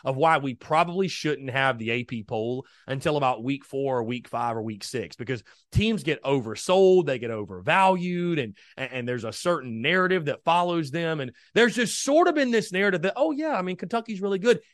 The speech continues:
even though you look at the numbers and they look very pedestrian across the board. Now, they did just get Chris Rodriguez Junior back. Does that change their football team? Does that change their rushing attack? Maybe so. But to this point,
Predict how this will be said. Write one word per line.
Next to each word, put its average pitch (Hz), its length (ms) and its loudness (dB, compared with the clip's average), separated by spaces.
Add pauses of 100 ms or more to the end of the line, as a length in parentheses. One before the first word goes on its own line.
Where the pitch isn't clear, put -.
(160)
even 302 460 0
though 160 600 4 (520)
you 165 140 0
look 330 160 2
at 240 100 -2
the 151 80 -4
numbers 151 560 4
and 139 80 -4
they 220 120 2
look 175 200 0
very 160 680 -2
pedestrian 90 800 -4 (760)
across 180 540 2
the 131 100 -6
board. 123 320 -4 (220)
Now, 185 320 2 (180)
they 151 160 2
did 175 320 0
just 190 260 0
get 185 220 -2
Chris 185 320 -2
Rodriguez 143 580 0
Junior 214 400 -2
back. 226 300 0
Does 143 140 -4
that 123 180 -2
change 131 300 -6
their 110 100 -6
football 220 480 4
team? 214 240 -6
Does 170 80 -4
that 135 180 -2
change 147 260 -6
their 131 120 0
rushing 147 380 0
attack? 143 320 0
Maybe 127 260 -6
so. 190 300 2 (340)
But 175 220 2
to 190 100 4
this 175 400 2
point, 160 400 -2